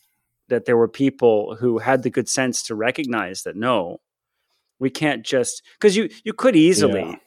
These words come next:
Speaker 1: just say, "Well, just, just finish." I mean, obviously
Speaker 2: Right.
Speaker 1: there's some things up in the air right now. We just gotta finish this thing. Just say it to Queen Elizabeth. It's fine. You know,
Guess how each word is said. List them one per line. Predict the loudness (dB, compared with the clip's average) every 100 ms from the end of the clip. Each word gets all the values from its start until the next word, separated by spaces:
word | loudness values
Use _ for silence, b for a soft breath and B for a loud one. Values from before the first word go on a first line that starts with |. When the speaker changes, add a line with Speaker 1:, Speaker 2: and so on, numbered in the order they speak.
| -16
Speaker 1:
just | -4 -2 2
say, | 0
"Well, | 2 4 4
just, | 2 -2 -2 -6 _ _ _ -10
just | -10 -6
finish." | -8 -6
I | -4
mean, | 0 2 0 -4 _ _ _ _ _
obviously | 2 4 2
Speaker 2:
Right. | 2
Speaker 1:
there's | 2
some | 2
things | 2 2
up | 2 0
in |
the | 2
air | 4
right | 4 2
now. | -2 -2 0 0 -2 b b -2
We | 0
just | 2
gotta | 2 0
finish | 2 2 0
this | -4 -8
thing. | -6 -8 -6
Just | -6 -2
say | 0
it | 0
to | 0
Queen | 0 2
Elizabeth. | 4 0 0 0 -2
It's | -6 -14
fine. | -10 -10 -10 -12 -12
You | -10
know, | -10 -12